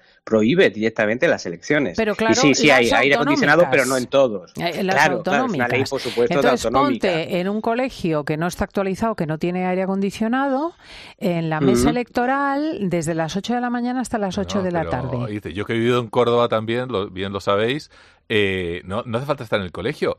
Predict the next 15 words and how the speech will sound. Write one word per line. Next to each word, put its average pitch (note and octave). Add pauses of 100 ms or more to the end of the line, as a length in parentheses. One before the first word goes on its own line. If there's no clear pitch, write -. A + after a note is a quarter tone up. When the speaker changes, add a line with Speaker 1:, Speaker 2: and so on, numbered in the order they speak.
(120)
Speaker 3:
ir D#3
caminando A#2+
al F#2+
colegio A2+
Speaker 1:
Caminando, C3+
sí, B2
Speaker 3:
ya G#2+
Speaker 1:
sí, A#2
Speaker 3:
es A2
Speaker 1:
sí, F#3+
Speaker 3:
una F3+
Speaker 1:
sí, E2+
sí, F#2+
sí. A2+
Speaker 3:
odisea. A2+